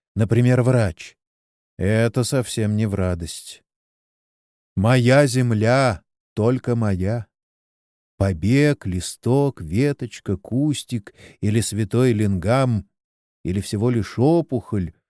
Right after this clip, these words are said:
от которой нужно избавиться. Но пусть это сделаю я. Как только слово «операция»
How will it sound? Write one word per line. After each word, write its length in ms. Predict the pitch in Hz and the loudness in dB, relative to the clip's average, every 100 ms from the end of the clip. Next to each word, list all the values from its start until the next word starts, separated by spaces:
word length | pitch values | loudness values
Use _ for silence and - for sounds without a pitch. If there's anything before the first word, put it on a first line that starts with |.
| _ _ | _ _
от 160 | 98 - | -6 -2
которой 360 | 104 113 110 | 0 2 4
нужно 380 | 107 101 104 107 | 2 2 2 0
избавиться. 760 | 95 92 98 85 - - - - _ _ _ _ _ - | 0 0 -2 -2 -8 -14 -16 -20 _ _ _ _ _ -4
Но 200 | 92 131 | 0 2
пусть 520 | 104 165 214 180 - | 2 0 0 -2 0
это 260 | 180 180 156 | -2 0 -2
сделаю 680 | 110 92 143 165 151 139 131 | -2 0 2 4 2 2 0
я. 400 | 107 98 87 87 _ _ _ _ _ _ _ _ _ _ _ _ _ | 0 -2 -2 -8 _ _ _ _ _ _ _ _ _ _ _ _ _
Как 180 | - 110 | -4 0
только 340 | 180 190 180 170 | 4 4 4 0
слово 420 | - 185 180 165 | 2 2 2 2
«операция» 920 | 151 147 170 170 - 147 139 123 | 2 0 2 0 -2 -2 0 0